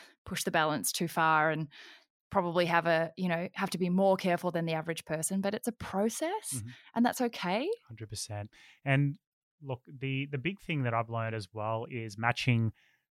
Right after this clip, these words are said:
Speaker 2: uh, input with output. So now I recover just as hard as I work. You know, I work hours that would s-, scare the vast majority of people on this planet, but I love it,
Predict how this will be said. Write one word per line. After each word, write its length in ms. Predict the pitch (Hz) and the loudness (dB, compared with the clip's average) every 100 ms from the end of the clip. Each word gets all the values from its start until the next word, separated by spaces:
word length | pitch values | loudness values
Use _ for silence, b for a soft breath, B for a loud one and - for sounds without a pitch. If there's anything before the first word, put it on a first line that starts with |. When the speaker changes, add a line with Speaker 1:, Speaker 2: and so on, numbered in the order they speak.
| _ | _
Speaker 2:
uh, 120 | 110 107 - | -6 -6 2
input 440 | 139 131 - 127 | 2 4 4 4
with 200 | 127 113 | 2 0
output. 440 | 123 110 - 107 101 _ _ _ _ _ _ _ _ _ | 0 0 -4 -10 -10 _ _ _ _ _ _ _ _ _
So 560 | - - 123 120 120 120 - _ _ | -12 0 2 4 2 0 -2 _ _
now 520 | 139 123 147 160 139 - - | 2 4 6 4 2 0 0
I 80 | |
recover 460 | 147 151 - 123 120 | 2 4 4 6 6
just 300 | 107 123 - | 4 2 2
as 100 | 120 | 0
hard 240 | 113 110 | 2 2
as 80 | 107 | 2
I 120 | 104 | 0
work. 360 | 98 101 107 104 _ _ _ _ _ _ | -2 -4 -4 -4 _ _ _ _ _ _
You 100 | 151 | 2
know, 100 | 120 | 4
I 140 | 127 127 | 6 4
work 400 | 127 120 113 - | 6 6 6 4
hours 460 | 117 113 113 110 101 | 4 6 6 4 2
that 140 | 120 | 0
would 180 | 127 104 | 0 -2
s-, 180 | - - - _ _ - | -4 -6 -12 _ _ -8
scare 480 | - - 110 110 | -4 0 4 4
the 100 | 107 | 4
vast 360 | 104 110 107 - | 2 4 4 2
majority 460 | 110 107 104 104 104 | 2 4 2 2 0
of 120 | 98 | -2
people 320 | 110 101 110 | -2 -2 -2
on 80 | 104 | 0
this 120 | 104 | -2
planet, 420 | - 107 104 101 - _ _ - | -4 -6 -4 -6 -10 _ _ 6
but 200 | 131 127 _ _ - | 8 8 _ _ 2
I 120 | 123 113 113 | 6 8 8
love 220 | 131 170 | 8 8
it, 160 | 117 | 6